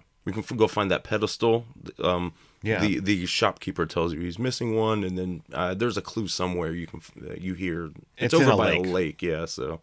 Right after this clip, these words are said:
Speaker 2: And
Speaker 1: you'll
Speaker 2: you
Speaker 1: find
Speaker 2: just
Speaker 1: it and get
Speaker 2: walk
Speaker 1: it.
Speaker 2: up to the edge of the lake and you get it.
Speaker 1: Yeah, there's, like, a conspicuous kinda corner, and if you go around there, it, I mean, it took me a couple tries, even though I knew where it was. I was like, "How do I trigger this?" But,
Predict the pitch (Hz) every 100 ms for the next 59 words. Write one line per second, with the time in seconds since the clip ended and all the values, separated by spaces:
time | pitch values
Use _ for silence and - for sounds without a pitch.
0 | _ - 107 131 135 131 123 104 87 101
1 | - 92 - 90 90 92 101 104 110 -
2 | 85 90 80 78 60 - _ - 104 95
3 | 131 127 - 95 101 - - 104 107 90
4 | - 95 82 - 104 90 87 82 90 85
5 | 87 87 92 87 85 85 85 82 82 -
6 | _ - - 107 147 151 147 202 165 104
7 | 117 98 90 - 113 90 90 104 95 90
8 | 95 117 101 92 69 92 85 85 85 87
9 | 139 180 135 - - 104 67 76 - 80